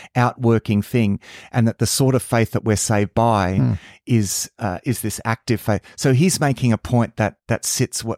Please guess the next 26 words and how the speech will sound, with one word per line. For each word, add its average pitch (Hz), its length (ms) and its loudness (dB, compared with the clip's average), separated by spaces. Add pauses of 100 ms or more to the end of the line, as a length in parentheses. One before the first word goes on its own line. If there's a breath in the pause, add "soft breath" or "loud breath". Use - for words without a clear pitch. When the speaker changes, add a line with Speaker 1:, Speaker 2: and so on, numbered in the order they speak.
Speaker 1:
but 151 180 0
if - 180 -2
you 147 80 2
take - 540 -2 (240)
a, - 200 -6
a 127 60 0
critical 131 480 0
approach, - 640 -2
then 120 160 0
it's - 160 -6
like, 107 240 0
"Ah, 110 280 2
yeah, 107 200 0
so 113 180 -2
that 107 140 -4
here 139 240 2
it 120 100 0
was, 123 160 0
there 120 140 0
were 107 40 -2
some 101 200 -6
tensions 139 500 -2
in 120 60 2
the 117 100 0
early 117 240 0
church, 110 420 0